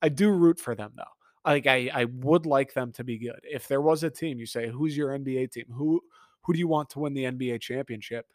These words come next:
I'd like to see the Detroit Pistons win the N B A championship. Now, the issue is, the question isn't, "Who do you like? Who would you like to see win?" The, the question is, "Can you physically put yourself through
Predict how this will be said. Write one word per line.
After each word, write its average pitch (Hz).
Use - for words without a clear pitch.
I'd 175
like 208
to 196
see -
the 175
Detroit 147
Pistons 180
win 120
the 117
N 113
B 113
A 107
championship. 110
Now, 185
the 135
issue 139
is, 120
the 143
question 143
isn't, 120
"Who 170
do 196
you 185
like? 165
Who 165
would 160
you 147
like 147
to 139
see 135
win?" 127
The, 135
the 135
question 165
is, 123
"Can 190
you 196
physically 147
put -
yourself 143
through 151